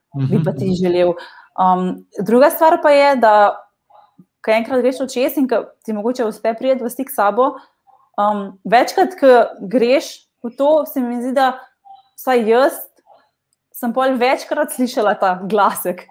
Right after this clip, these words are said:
Speaker 1: če temu, um,
Speaker 2: Okej,
Speaker 1: lahko tako
Speaker 2: okej.
Speaker 1: rečem, ta
Speaker 2: Ja.
Speaker 1: glasek in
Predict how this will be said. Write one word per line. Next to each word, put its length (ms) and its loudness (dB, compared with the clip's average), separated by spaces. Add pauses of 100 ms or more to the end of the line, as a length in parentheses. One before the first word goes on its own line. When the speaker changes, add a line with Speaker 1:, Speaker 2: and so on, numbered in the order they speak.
(120)
Speaker 1:
če 140 -8
temu, 360 -6 (560)
um, 480 -10 (120)
Speaker 2:
Okej, 220 -8
Speaker 1:
lahko 200 -2
tako 160 -4
Speaker 2:
okej. 100 2
Speaker 1:
rečem, 400 2 (340)
ta 120 0
Speaker 2:
Ja. 60 0
Speaker 1:
glasek 440 2 (160)
in 580 -2